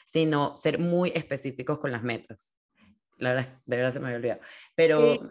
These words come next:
Speaker 1: me, y me parece que, que es genial porque, o sea, no es decir, por ejemplo, "quiero hacer un podcast", sino es decir, "quiero hacer un podcast que hable de esto, que salga tal día, que lo grabe de esta manera". Y entonces, como que en el momento que tú ya le das cuerpo a esa idea,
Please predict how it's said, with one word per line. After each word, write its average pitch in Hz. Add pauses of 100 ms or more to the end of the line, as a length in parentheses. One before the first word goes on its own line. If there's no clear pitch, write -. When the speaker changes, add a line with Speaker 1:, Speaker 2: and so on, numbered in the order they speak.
(120)
Speaker 1:
me, 165
y 165
me 156
parece 156
que, -
que 151
es 151
genial 165
porque, 135 (320)
o 143
sea, 165
no 156
es 156
decir, 175
por 151
ejemplo, 123 (400)
"quiero 160
hacer 165
un 170
podcast", 147
sino 127
es 127
decir, 131
"quiero 127
hacer 135
un 147
podcast 165
que 139
hable 135
de 147
esto, 135
que 127
salga 131
tal 143
día, 151
que 135
lo 127
grabe 135
de 135
esta 139
manera". 139
Y 127
entonces, 139 (440)
como 160
que 147
en 143
el 143
momento 147
que 180
tú 160
ya 143
le 151
das 156 (100)
cuerpo 170
a 139
esa 139
idea, 135